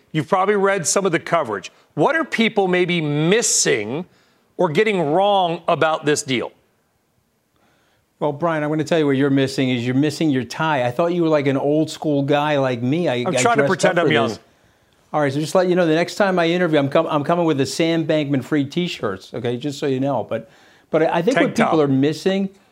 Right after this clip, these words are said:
Speaker 2: you know, just what I'm reading about the deal, I think people are missing, uh, the closeness of the relationship that our two firms have built together, and the, just the recognition that we're an asset management company. We had no debt going into the deal.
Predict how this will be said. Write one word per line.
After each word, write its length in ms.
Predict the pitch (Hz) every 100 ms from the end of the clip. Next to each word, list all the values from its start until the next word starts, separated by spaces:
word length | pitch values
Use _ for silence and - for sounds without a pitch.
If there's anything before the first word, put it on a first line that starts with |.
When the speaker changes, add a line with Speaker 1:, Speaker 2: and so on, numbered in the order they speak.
| _ 247
Speaker 2:
you 100 | 185
know, 80 | 143
just 120 | 165
what 60 | 175
I'm 180 | 160 135
reading 320 | 196 202 175
about 280 | 143 135 120
the 60 |
deal, 420 | 120 123 131 131
I 60 | 131
think 180 | 135 127
people 240 | 165 165
are 80 | 143
missing, 720 | 131 151 160 - 156 139 135 135
uh, 480 | 127 127 123 123 123
the 380 | 131 131 127
closeness 460 | - 160 156 175 147
of 100 | 156
the 80 | 135
relationship 640 | 127 127 131 - 131 139
that 120 | - 120
our 100 | 113
two 200 | 139 117
firms 380 | - 127 127
have 220 | 117 107 104
built 280 | 127 123
together, 680 | - 117 127 123 123 123 120 - - - _ -
and 440 | 151 143 139 139 131
the, 360 | 196 165 156
just 220 | 147 190
the 80 | -
recognition 480 | 156 156 143 185 185
that 80 | 143
we're 160 | 214
an 60 | 208
asset 280 | 185 - 127
management 400 | 139 156 175 143
company. 220 | 123 120
We 80 | 131
had 180 | 131 123
no 300 | 131 156 160
debt 380 | 123 143 143
going 260 | 147 139 139
into 160 | 131 127
the 100 | 117
deal. 580 | 120 139 139 135 139